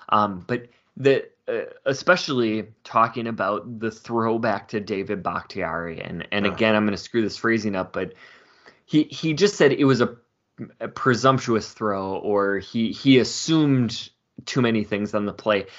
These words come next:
Speaker 1: And I, I, I thought that perfectly summarized it. It was like he had predetermined where he was gonna go with the ball.
Speaker 2: Mm-hmm.
Speaker 1: He predetermined that there was gonna be pressure on him, which there wasn't. And he predetermined that his arm was gonna be good enough to get him the ball,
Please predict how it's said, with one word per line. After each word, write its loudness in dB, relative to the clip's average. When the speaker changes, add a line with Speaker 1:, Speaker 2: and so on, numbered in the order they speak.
Speaker 1:
And 2
I, -4
I, 0
I 2
thought 0
that 0
perfectly -2
summarized -4
it. -8
It -2
was 2
like 2
he 0
had 0
predetermined -2
where 0
he 2
was -2
gonna 0
go 4
with 2
the 0
ball. 2
Speaker 2:
Mm-hmm. -14
Speaker 1:
He 4
predetermined 2
that 2
there 4
was 4
gonna 2
be 0
pressure 2
on -2
him, -8
which -10
there -2
wasn't. -6
And 2
he 4
predetermined 2
that -2
his -2
arm 2
was -4
gonna -2
be -2
good -4
enough -6
to -10
get 0
him -6
the -4
ball, 2